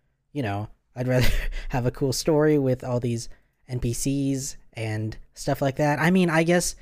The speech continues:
it's also part of, like, I pr-, I do prefer single-player games over multiplayer games, but I think even over single-player games, I prefer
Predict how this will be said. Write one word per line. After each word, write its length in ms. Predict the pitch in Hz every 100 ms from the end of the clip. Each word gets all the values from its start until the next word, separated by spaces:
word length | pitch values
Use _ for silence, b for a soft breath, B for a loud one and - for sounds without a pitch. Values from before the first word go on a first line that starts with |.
| b b -
it's 180 | 147
also 240 | 160 151 156
part 220 | 147 131
of, 100 | 120
like, 360 | 117 107 101 -
I 100 | 127
pr-, 260 | 123 135 -
I 80 | 131
do 440 | 131 143 135 123 131
prefer 260 | 165 156 170
single-player 460 | - 214 180 160 147
games 240 | 139 135
over 180 | 143 139
multiplayer 480 | 160 170 160 143 120
games, 400 | 123 113 110 - b _ _ _ _
but 160 | 147 160
I 80 | 165
think 200 | 202 190
even 240 | 175 170
over 240 | 165 156 156
single-player 500 | 165 165 151 135 120
games, 260 | 117 117
I 80 | 120
prefer 520 | - 120 120 113 110